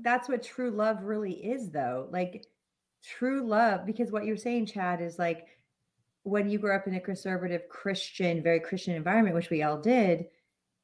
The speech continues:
there's a lot of guilt and shame, but the overall message is,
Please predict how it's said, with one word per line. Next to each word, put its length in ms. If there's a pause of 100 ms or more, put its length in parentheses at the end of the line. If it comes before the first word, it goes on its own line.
(240)
there's 240
a 60
lot 320
of 180
guilt 260
and 100
shame, 460 (380)
but 200
the 220
overall 440
message 520
is, 240